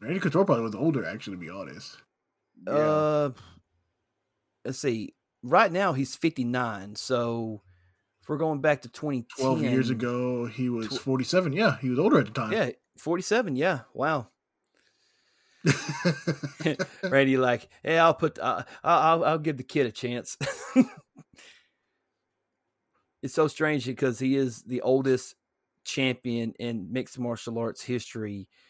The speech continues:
Speaker 3: when he beat Tim Sylvia at the age of forty-three to win the U F C heavyweight championship.
Speaker 1: But then, uh, I think
Speaker 3: But then old Brocky Brock got him.
Speaker 1: Yeah. Yeah.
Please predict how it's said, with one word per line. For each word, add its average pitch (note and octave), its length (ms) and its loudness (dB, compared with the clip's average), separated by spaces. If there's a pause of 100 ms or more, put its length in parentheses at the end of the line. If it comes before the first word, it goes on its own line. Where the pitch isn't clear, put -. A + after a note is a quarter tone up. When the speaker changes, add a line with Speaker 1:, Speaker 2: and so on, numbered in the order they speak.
(180)
Speaker 3:
when A#2+ 140 -6
he A#2 120 -2
beat A2+ 320 -4
Tim A#2+ 220 -2
Sylvia A2+ 440 -2
at G#2 80 -12
the A2 80 -6
age A2 120 -6
of G2 80 -12
forty-three G#2+ 800 -10
to - 120 -12
win G#2 300 -10
the F#2+ 80 -14
U G#2+ 200 -10
F G2+ 60 -12
C A2+ 160 -10
heavyweight G2+ 380 -10
championship. F2 640 -16 (1600)
Speaker 1:
But G2+ 180 -10
then, G#2 240 -10
uh, A#1+ 640 -10 (1300)
I B2+ 100 -6 (100)
think F#2+ 300 -12 (220)
Speaker 3:
But A2+ 200 -14
then A#2+ 180 -2
old B2 180 -2
Brocky B2+ 320 0
Brock A2 320 -8
got G2+ 240 -8
him. G2+ 160 -16 (1200)
Speaker 1:
Yeah. - 180 -20 (1400)
Yeah. - 180 -12